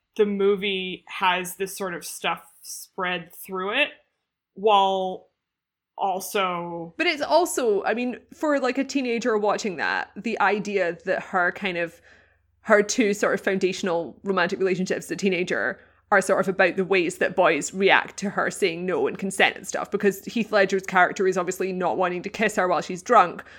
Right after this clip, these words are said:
Speaker 2: whereas the Joey character is just, like, completely horrified when she doesn't want to keep having sex.
Speaker 1: Well, right. And, like, I, again, I'm not saying that this is, like, a bad thing to have in a movie, but it's really, it's, I just found it really interesting that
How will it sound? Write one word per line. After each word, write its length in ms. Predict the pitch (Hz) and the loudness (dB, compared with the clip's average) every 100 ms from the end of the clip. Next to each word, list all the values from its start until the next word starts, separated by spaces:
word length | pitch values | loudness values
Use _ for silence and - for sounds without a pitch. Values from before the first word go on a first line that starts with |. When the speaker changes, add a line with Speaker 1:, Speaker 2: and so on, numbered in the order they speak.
| - | -6
Speaker 2:
whereas 320 | 190 185 190 | 0 2 4
the 80 | 220 | 2
Joey 500 | - 208 190 185 - _ | 6 6 6 2 -2 _
character 540 | 208 165 113 - 156 | 4 4 4 0 -2
is 140 | 147 - | -2 -4
just, 340 | 165 - - | -10 -10 -6
like, 180 | 160 - | -4 -4
completely 400 | 190 - - 175 | -4 -2 -4 -4
horrified 540 | 170 120 175 120 110 | -2 -2 0 -2 -2
when 100 | 175 | -6
she 100 | 180 | -10
doesn't 200 | - 165 | -10 -8
want 100 | 127 | -8
to 20 | - | -6
keep 160 | 151 | -6
having 220 | 165 165 | -4 -4
sex. 500 | - - 57 - - _ _ _ _ _ _ 240 | -4 -4 -4 -8 -16 _ _ _ _ _ _ -10
Speaker 1:
Well, 160 | 277 | -4
right. 260 | 320 311 - | 2 2 2
And, 120 | 240 | 0
like, 160 | 247 247 - | 0 0 2
I, 120 | 240 | 0
again, 280 | 247 269 226 | 2 2 2
I'm 140 | 208 | 2
not 180 | 208 - | 0 0
saying 240 | 269 226 | -2 -2
that 100 | 208 | -4
this 160 | 208 196 | -8 -8
is, 80 | 202 | -8
like, 140 | 190 | -6
a 80 | 175 | -8
bad 540 | 175 165 170 165 - | -2 0 2 0 -4
thing 280 | - 202 226 | -6 -4 -2
to 120 | 262 | 0
have 240 | 254 247 254 | 4 4 4
in 80 | 349 | 0
a 80 | |
movie, 640 | 214 196 214 262 349 381 - | -2 0 0 0 -2 -2 0
but 80 | 247 | 4
it's 240 | 233 233 | 4 2
really, 560 | 202 254 262 240 214 - | -8 -6 -4 -2 -4 -4
it's, 180 | 220 - | -6 -2
I 140 | 226 | -2
just 180 | 240 240 | -2 -2
found 240 | 240 240 247 | -2 -2 -2
it 100 | 220 | -4
really 220 | 208 196 | -4 -2
interesting 880 | 220 214 240 - 196 170 160 - - _ _ _ _ - | -4 -4 -6 -6 -2 -2 -4 -10 -18 _ _ _ _ -6
that 380 | 214 196 175 | 2 4 4